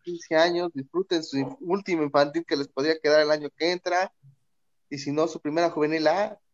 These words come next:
es mi punto de vista, yo creo que están muy chavos, digo, señor Aarón y yo siempre tenemos un debate sobre si querer, qué quieren, digo, de alguna manera, apenas van a entrar en un momento en el que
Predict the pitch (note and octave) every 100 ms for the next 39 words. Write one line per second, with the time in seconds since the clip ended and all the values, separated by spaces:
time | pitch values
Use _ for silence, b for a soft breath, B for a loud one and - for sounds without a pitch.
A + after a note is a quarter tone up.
0 | _ C#3+ E3 F#3+ G3+ G#3 F3+ F#3+ F#3 D#3+
1 | D3+ E3+ - F3 D#3 D#3 - E3+ E3+ -
2 | D#3+ D#3+ F3 F3+ - _ C#3+ C#3+ C3+ -
3 | _ _ _ _ F3+ G3 F3+ G3 G3 G3
4 | G3+ G3+ A3 A#3+ A3+ G3+ G3 G3+ F#3+ G#3
5 | G3 F#3 F#3+ F3+ D#3 D3+ C#3+ C#3 C#3 _
6 | - - E3+ - E3 E3 - - _ E3
7 | F3+ F#3+ D3 C3+ C#3+ D#3+ D#3 D3+ D#3 _
8 | _ _ _ D#3 D3+ F3+ E3+ E3+ D#3+ E3
9 | E3+ E3+ D#3+ D#3+ D#3+ C#3